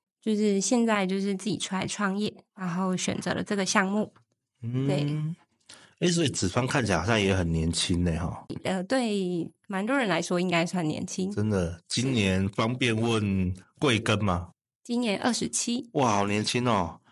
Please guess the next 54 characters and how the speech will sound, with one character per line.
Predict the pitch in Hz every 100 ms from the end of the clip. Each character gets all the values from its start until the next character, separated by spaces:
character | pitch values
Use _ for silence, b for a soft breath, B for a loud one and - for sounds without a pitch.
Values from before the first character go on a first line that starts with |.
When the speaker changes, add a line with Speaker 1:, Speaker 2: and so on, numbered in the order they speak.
| b
Speaker 1:
是。 | -
Speaker 2:
那 | 202
你 |
怎 | - 104
么 |
会 | 98 135
想 | -
要 | 95
出 | 107 110
来 |
创 | 101
业？ | 117
因 |
为 | 135
其 | 120
实 | 98 101 101 104 B B
年 | - 110
轻 | 107
人 | 117
创 | - 120
业 | 113
其 | 110 101
实 | 90
会 | 107
遇 | 110 107
到 | 104 101
蛮 | 95 90 92
多 | - 101 101 101
辛 | 101 107 107
苦 | 113 87
的 | 82
事 | 82 98
情 | 87 90
呢。 | 80 92 - _ -
Speaker 1:
嗯， | 214 208
其 | 208 -
实 | 262 294
我 | 285 185
觉 | 196 185
得 | 185 208 202 202 B B _
那 | 302 302
时 | 294
候 | 214 240
我 | 226 170
当 | 160 180 202
护 | 247
理 | 185
人 | 165
员， | 165
我 | 165
也 | 220
没 | 196
有 | 113 185
想 | -